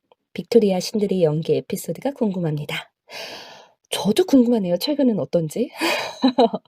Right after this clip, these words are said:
최근, 음, 원피스에는 제가 들어가질 않아서 어떤 분위기일진 모르겠고,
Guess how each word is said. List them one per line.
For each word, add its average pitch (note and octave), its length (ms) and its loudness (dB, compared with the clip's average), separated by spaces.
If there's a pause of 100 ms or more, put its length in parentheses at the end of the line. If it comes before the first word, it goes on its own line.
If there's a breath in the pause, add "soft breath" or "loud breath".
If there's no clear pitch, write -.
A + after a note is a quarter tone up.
(460 loud breath)
최근, E4 460 -2
음, F#3 600 -6
원피스에는 G#3 1300 0
제가 F3+ 200 -8
들어가질 G#3+ 1000 -2
않아서 F3 680 0 (360 loud breath)
어떤 G#3 380 0
분위기일진 F#3 600 -6
모르겠고, D#3 920 0